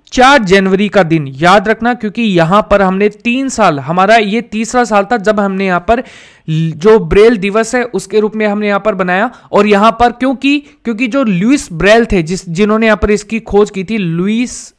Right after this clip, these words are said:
लुई ब्रेल जो है यहां पर है, ठीक है, इन्होंने इस लिपि की खोज की थी, ठीक है। और यहां पर ये जो है, ठीक है, ये basically एटीन ज़ीरो नाइन के अंदर जन्मे थे, चार जनवरी को। तो इन्हीं के जन्मदिन पर हम इस दिन को मनाते हैं।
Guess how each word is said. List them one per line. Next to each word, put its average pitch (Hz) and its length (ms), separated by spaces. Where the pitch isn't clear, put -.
लुई 196 440
ब्रेल 180 420
जो 180 140
है 170 80
यहां 156 140
पर 151 180
है, - 460
ठीक 170 160
है, 214 140
इन्होंने 240 320
इस - 280
लिपि 208 460
की 240 120
खोज 226 280
की 214 140
थी, 285 400
ठीक 202 140
है। 233 120
और 220 160
यहां 202 340
पर 254 520
ये 180 340
जो 226 160
है, 190 340
ठीक 202 160
है, 196 140
ये 180 320
basically 233 520
एटीन 226 500
ज़ीरो 226 320
नाइन 196 280
के 196 120
अंदर 202 180
जन्मे 185 360
थे, 233 140
चार 190 360
जनवरी 151 380
को। 151 120
तो 202 100
इन्हीं 226 360
के 262 200
जन्मदिन 208 460
पर 208 200
हम 202 200
इस 180 100
दिन 175 260
को 196 140
मनाते 139 460
हैं। 127 200